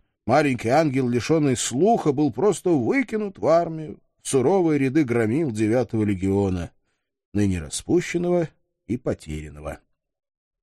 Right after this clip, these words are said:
Значит, мне опять некуда идти. Ни дома, ни близких, ни службы, ни перспектив, ни надежд. Вот и выходит, что эта рыжая умничка совершенно права.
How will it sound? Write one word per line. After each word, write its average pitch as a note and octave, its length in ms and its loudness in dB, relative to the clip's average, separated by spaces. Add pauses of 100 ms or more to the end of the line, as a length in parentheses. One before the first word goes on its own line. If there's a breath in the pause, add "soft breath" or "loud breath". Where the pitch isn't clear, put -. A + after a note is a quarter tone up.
(460)
Значит, F3+ 300 0
мне G#3 180 4
опять F#3 320 2
некуда D#3 440 0
идти. G2+ 360 -4 (260)
Ни G3+ 180 2
дома, E3+ 600 2
ни A#2+ 200 0
близких, D3 720 -2
ни D#3+ 140 2
службы, D#3 640 0
ни D#3 160 2
перспектив, D3 1040 -4 (280)
ни B2 120 -2
надежд. A2 760 -2 (880)
Вот G#3+ 180 2
и D4 40 0
выходит, G#3 460 2
что - 140 -2
эта D3 220 2
рыжая D3+ 400 4
умничка F#3 540 2
совершенно C3 640 0
права. A#3 600 -2